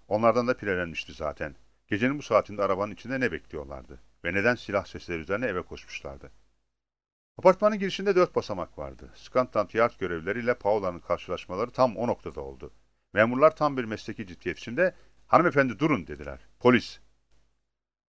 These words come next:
Rod, kadının kan içindeki yüzünü görünce muhtemel bir katille karşılaştığını tahmin etmişti.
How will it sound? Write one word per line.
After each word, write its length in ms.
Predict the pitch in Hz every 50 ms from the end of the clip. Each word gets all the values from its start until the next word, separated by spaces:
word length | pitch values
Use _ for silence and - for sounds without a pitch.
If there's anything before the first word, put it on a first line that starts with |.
| _ _ - 127
Rod, 240 | 170 208 202 - -
kadının 320 | - 170 160 185 202 196
kan 220 | - - 180 175
içindeki 320 | 156 - 151 147 143 - 165
yüzünü 280 | 139 - 143 143 135
görünce 240 | 120 131 131 - 190
muhtemel 480 | 175 - - - 131 131 135 135 127 104
bir 80 | 95
katille 440 | - - 110 101 - - 110 107 101
karşılaştığını 640 | - - 95 90 - - - 85 - - - 123 147
tahmin 300 | - - 85 85 90 82
etmişti. 460 | 71 - - 78 - - - 78 69